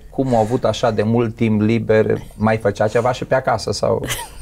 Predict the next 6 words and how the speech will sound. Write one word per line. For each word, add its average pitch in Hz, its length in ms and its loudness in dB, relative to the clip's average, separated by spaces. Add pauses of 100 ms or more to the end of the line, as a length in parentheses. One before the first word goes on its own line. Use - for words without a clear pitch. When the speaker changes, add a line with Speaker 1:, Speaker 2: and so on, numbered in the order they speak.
(2250)
Speaker 2:
Ne 196 100 -4
mai 196 200 2
saluta 196 480 2
și - 160 -6
pe 190 120 -8
noi. 170 320 -4